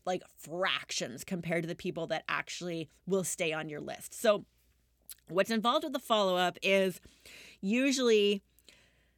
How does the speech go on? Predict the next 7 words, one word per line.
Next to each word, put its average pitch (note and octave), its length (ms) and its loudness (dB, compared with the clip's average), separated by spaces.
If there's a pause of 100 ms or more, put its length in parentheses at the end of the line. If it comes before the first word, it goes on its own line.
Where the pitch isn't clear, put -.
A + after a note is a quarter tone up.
(320)
usually C#4+ 400 2
a G#3 80 4
week A3+ 460 -2 (200)
of G3 360 4
sales F#3+ 380 2
emails. C#3+ 440 -4 (160)
So - 160 0